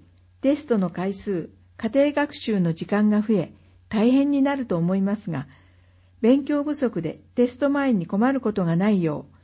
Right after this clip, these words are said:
毎日の取り組みを大切にし、効率よく勉強に取り組めるようにしたいです。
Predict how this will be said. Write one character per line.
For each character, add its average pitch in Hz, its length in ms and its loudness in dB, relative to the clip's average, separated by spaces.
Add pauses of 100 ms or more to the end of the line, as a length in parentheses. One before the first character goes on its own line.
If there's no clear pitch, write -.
(240)
毎 262 240 4
日 247 340 0
の 185 120 0
取 220 240 0
り 247 60 0
組 277 220 0
み 277 60 2
を 262 80 2
大 247 240 0
切 240 260 0
に 226 140 4
し、 - 320 -6 (460)
効 302 220 4
率 302 260 0
よ 277 160 0
く 285 120 -4
勉 202 260 2
強 254 200 2
に 247 160 2
取 240 200 2
り 254 40 -4
組 269 160 0
め 285 120 2
る 262 100 2
よ 208 160 4
う 170 40 2
に 160 120 2
し - 80 -14
た 190 120 0
い 175 100 2
で 160 140 -2
す。 - 180 -20